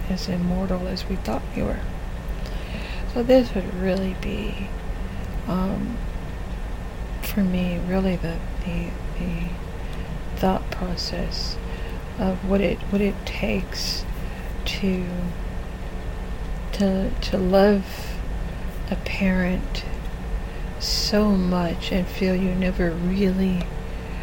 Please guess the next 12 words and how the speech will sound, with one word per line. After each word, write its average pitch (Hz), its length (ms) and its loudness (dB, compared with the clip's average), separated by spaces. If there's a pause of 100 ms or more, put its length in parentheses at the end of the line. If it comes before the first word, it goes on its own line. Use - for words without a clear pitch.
(340)
receive 190 560 2
that 175 220 2 (220)
from 170 360 -2
them. 170 260 0 (1600)
And 175 380 2
that 165 140 2 (180)
everyone 208 420 8
else 175 320 4
was - 200 0
telling 175 460 2
you 175 180 0 (2250)
what 202 280 0